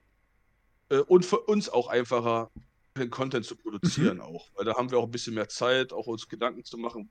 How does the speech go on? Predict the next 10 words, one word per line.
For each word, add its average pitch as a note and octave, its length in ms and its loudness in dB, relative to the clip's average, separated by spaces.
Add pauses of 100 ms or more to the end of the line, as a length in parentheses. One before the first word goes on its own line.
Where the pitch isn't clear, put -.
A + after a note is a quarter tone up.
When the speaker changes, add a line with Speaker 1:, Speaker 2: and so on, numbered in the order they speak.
Speaker 1:
was - 180 -4
dann A2+ 240 -6
kommen G#2+ 280 -4
soll. A#2+ 280 -2 (400)
Und A#2 160 -4
eventuell C3 460 0
auch C#3+ 160 0
ein C3+ 100 -12
bisschen C#3+ 360 -8
mehr, C3+ 360 -4